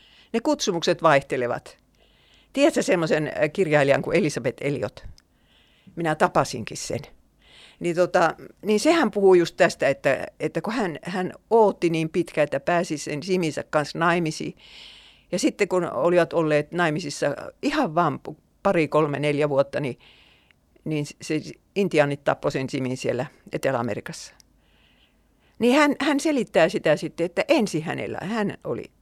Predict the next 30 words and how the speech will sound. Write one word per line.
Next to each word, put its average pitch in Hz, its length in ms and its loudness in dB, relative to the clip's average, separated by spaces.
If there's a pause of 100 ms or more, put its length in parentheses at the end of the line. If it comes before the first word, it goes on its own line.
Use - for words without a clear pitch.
(380)
oli 147 180 0
se 127 220 -4
sinkkuuden 233 720 2
lahja, 208 380 4 (420)
hän 202 200 4
otti 196 220 0
niin 208 120 2
kuin 190 120 4
Jumalan 170 340 4
kädestä 190 320 -2
sen. - 160 -8 (220)
Sitten 269 320 2
hän 220 200 2
oli 151 280 0 (420)
vaimo 214 500 6
ja 175 200 4
äiti, 214 520 4
se 196 140 4
oli 220 180 6
se 277 100 2
kutsumus, 180 600 -2 (380)
ja 277 80 4
nyt 277 200 4
hän 135 120 2
on 147 140 2
leski. - 420 -6 (360)
Ja 294 100 2
sekin 302 440 2
on 151 140 2
kutsumus. - 640 -10